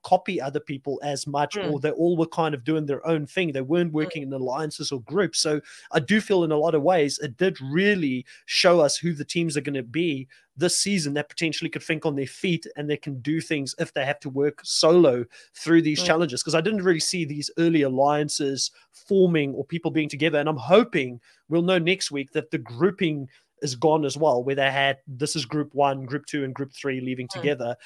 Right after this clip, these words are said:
Speaker 1: I'm hoping that they just leave in the order that they came, uh, and, and with the time differences that they got to the pit stop. I'm hoping that's
Speaker 2: Mm.
Speaker 1: how it's gonna work in any case, 'cause it'll make it a little bit more fair in my mind. Uh,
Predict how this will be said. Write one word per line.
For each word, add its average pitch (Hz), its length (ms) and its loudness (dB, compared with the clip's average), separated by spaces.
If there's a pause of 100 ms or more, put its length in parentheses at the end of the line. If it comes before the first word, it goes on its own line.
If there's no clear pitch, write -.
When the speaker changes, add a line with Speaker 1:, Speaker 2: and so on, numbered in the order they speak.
(160)
Speaker 1:
I'm 135 80 -4
hoping 160 300 6
that 147 140 0
they 147 120 0
just 131 240 -4
leave 135 440 -4
in 143 200 -6
the 135 280 -6
order 151 280 2
that 135 160 -6
they 131 100 0
came, 135 420 -2 (300)
uh, 127 320 -2
and, 127 200 -6
and 135 160 -6
with 127 140 -8
the - 60 -14
time 151 240 0
differences 135 380 -8
that - 140 -10
they 131 100 -2
got 139 300 -2
to - 80 -14
the 127 60 -8
pit - 200 0
stop. - 340 -6
I'm 113 100 -6
hoping 117 300 0
that's 139 200 -4
Speaker 2:
Mm. 151 60 -2
Speaker 1:
how 127 60 2
it's - 100 -8
gonna 123 180 -4
work 139 280 0
in 123 80 -6
any 113 160 -6
case, 147 240 4
'cause 160 180 2 (240)
it'll 156 140 4
make 180 240 8
it 156 80 4
a 151 40 4
little 156 180 6
bit 156 180 0
more 143 140 -2
fair 156 360 -4
in 135 140 -6
my 151 200 -2
mind. 127 380 -6
Uh, 135 340 -6